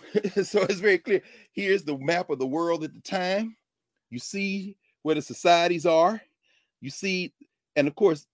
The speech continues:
at this, just, just this part of Africa that we're looking at here, the United States could fit twice. And so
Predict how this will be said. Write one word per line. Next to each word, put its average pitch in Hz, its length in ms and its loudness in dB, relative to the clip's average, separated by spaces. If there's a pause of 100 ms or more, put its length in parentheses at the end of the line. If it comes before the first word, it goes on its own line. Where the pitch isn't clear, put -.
at 127 160 -4
this, 196 160 4
just, 208 300 0
just 262 340 0
this 247 160 -4
part 175 400 2 (180)
of 147 180 -2
Africa 165 380 0
that 135 120 0
we're 147 140 -2
looking 175 340 -2
at 160 140 -4
here, 220 300 -4 (420)
the - 60 -8
United 185 240 4
States 190 240 4
could - 180 -4
fit - 180 -2
twice. - 460 -8 (920)
And 143 180 -2
so 131 540 0